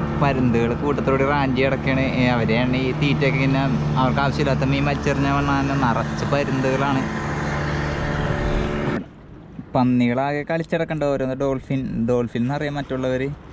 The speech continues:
ഉണ്ടോ, കണമ്പിനെയൊക്കെ എറിഞ്ഞ് പിടിക്കുകയാണ് പന്നികൾ. ഇഷ്ടം പോലെ ഉണ്ട്. ഇടയ്ക്ക് നമ്മുടെ വഞ്ചിര അരിയത്ത് വന്ന് ഇടയ്ക്ക് നല്ലൊരു മറിച്ചിലൊക്കെ മറിയും. മീൻ ഓടിച്ച് നമ്മുടെ വഞ്ചിര അരിയത്ത് വരെ വന്ന് വെട്ടി തിന്നിട്ടൊക്കെ പോകുന്നുണ്ട് പന്നികൾ ഓരോന്നെ.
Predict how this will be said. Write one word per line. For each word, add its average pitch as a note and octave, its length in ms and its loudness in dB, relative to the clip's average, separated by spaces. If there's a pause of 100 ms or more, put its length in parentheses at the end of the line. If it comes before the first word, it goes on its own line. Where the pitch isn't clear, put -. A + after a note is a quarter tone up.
(320)
ഉണ്ടോ, A#2 320 0
കണമ്പിനെയൊക്കെ A#2 560 0
എറിഞ്ഞ് B2+ 460 0 (400)
പിടിക്കുകയാണ് B2+ 480 0
പന്നികൾ. B2+ 520 -2 (1120)
ഇഷ്ടം B2 320 -4
പോലെ C3+ 220 0
ഉണ്ട്. E3 140 -2
ഇടയ്ക്ക് C#3 240 -4
നമ്മുടെ D#3 280 -2
വഞ്ചിര E3 300 -4
അരിയത്ത് D#3+ 520 -2
വന്ന് D#3+ 420 -4 (100)
ഇടയ്ക്ക് C#3 240 -6
നല്ലൊരു D3 500 -6 (100)
മറിച്ചിലൊക്കെ C#3+ 540 -8
മറിയും. C#3+ 420 -8
മീൻ C#3 220 -4
ഓടിച്ച് C#3+ 340 -2
നമ്മുടെ C#3 280 -2
വഞ്ചിര C3+ 260 -2
അരിയത്ത് C3+ 260 -4
വരെ C3+ 160 -2
വന്ന് C#3 220 -4
വെട്ടി C#3+ 220 -6
തിന്നിട്ടൊക്കെ C#3 460 -4
പോകുന്നുണ്ട് C3+ 400 -4
പന്നികൾ C#3 380 -4
ഓരോന്നെ. C3 440 -2